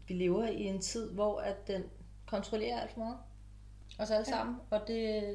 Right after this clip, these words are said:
Speaker 1: det er uden kontrol i drømmene.
Speaker 2: Ja. Ja.
Speaker 1: Men tilbage til det med datoer, det synes jeg
Speaker 2: Mm.
Speaker 1: egentlig også er vigtigt at
Speaker 2: Mm.
Speaker 1: sige til lytterne. Hvis I står med en drøm, og I tænker, "Kan det her være et varsel?" Så bed i drømmen. Hvis det,
Speaker 2: Mm.
Speaker 1: hvis du, hvis du har mulighed for det, hvis du kan tage den kontrol,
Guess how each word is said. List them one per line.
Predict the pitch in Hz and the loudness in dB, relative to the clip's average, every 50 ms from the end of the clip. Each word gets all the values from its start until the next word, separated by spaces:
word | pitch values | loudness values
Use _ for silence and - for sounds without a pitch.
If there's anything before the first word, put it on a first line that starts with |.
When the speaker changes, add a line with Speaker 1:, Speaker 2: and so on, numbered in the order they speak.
| 202 - | -4 -4
Speaker 1:
det | 220 214 | -2 -2
er | 214 | 0
uden | - 226 233 233 | 0 0 -2 -2
kontrol | 233 233 220 - - 196 208 208 | -2 -4 -6 -4 -4 -6 -6 -4
i | - | -4
drømmene. | 190 190 214 226 240 - - - - - - 220 | -2 -2 -2 -2 -4 -6 -8 -14 -16 -10 -6 -4
Speaker 2:
Ja. | 226 214 208 - - - - - - - - - - - - - - - - - - | -4 -4 -4 -8 -12 -16 -16 -16 -16 -16 -16 -16 -16 -16 -16 -16 -16 -16 -16 -14 -14
Ja. | 247 233 226 - - - - - - - - - | -12 -12 -14 -14 -16 -16 -16 -16 -14 -14 -8 -4
Speaker 1:
Men | - 202 - | -2 0 0
tilbage | 214 202 208 220 269 277 | 4 6 8 8 8 8
til | 311 247 | 6 4
det | 240 208 | 2 2
med | 202 196 - | 2 4 4
datoer, | 226 226 240 233 - 285 233 | 6 6 6 6 4 2 0
det | 226 254 | 2 0
synes | - 254 226 - | -2 -2 0 2
jeg | 214 151 | 4 4
Speaker 2:
Mm. | |
Speaker 1:
egentlig | 156 - 214 | 6 8 6
også | 220 214 254 | 6 6 4
er | 233 | 2
vigtigt | 240 175 185 180 | 4 6 8 8
at | 175 | 8
Speaker 2:
Mm. | 175 | 8
Speaker 1:
sige | 175 175 - 220 | 8 6 4 2
til | - 240 214 | 0 -2 -2
lytterne. | 214 214 214 226 226 226 | 0 2 2 2 2 2
Hvis | 202 220 214 220 | 2 0 0 0
I | 208 | -2
står | - - - 254 233 233 | 0 4 4 6 6 6
med | 254 262 240 | 4 4 2
en | 226 220 | 2 2
drøm, | 220 220 240 240 233 | 2 2 4 4 4
og | - - 226 220 | 2 2 2 2
I | 214 | 2
tænker, | 214 - 233 220 214 220 | 0 0 0 0 0 -2
"Kan | 214 - 220 208 | -2 -4 -4 -2
det | 226 | 0
her | 220 226 208 | 0 2 2
være | 214 214 | 2 2
et | 208 | 4
varsel?" | 214 208 - - - - 220 208 | 4 2 2 0 -2 -4 -4 -4
Så | 240 214 170 196 196 - - - - | -2 -2 -2 -4 -4 -6 -8 2 6
bed | 302 302 302 302 294 | 8 8 8 6 4
i | 277 - - | 0 0 2
drømmen. | 185 170 165 - 151 151 - - - - - - - - | 4 4 4 2 0 -4 -6 -8 -14 -16 -16 -12 0 6
Hvis | 220 233 240 | 8 10 10
det, | 247 247 247 214 | 12 12 12 12
Speaker 2:
Mm. | 196 | 12
Speaker 1:
hvis | - - - | 10 8 8
du, | - 254 233 185 | 6 2 2 4
hvis | 226 254 247 | 4 4 4
du | - 262 | 4 2
har | 220 254 | 2 4
mulighed | 240 247 262 269 269 277 294 294 285 247 - - | 4 4 6 6 6 6 6 6 4 2 2 4
for | - 208 | 6 6
det, | 190 190 214 | 6 6 4
hvis | 208 226 - | 2 0 -2
du | - 220 - | -4 -6 -2
kan | - 277 262 214 226 | 0 2 2 2 0
tage | - 254 226 | 0 0 0
den | 214 196 - | 0 0 -2
kontrol, | 220 220 214 - 220 | -2 -2 0 2 0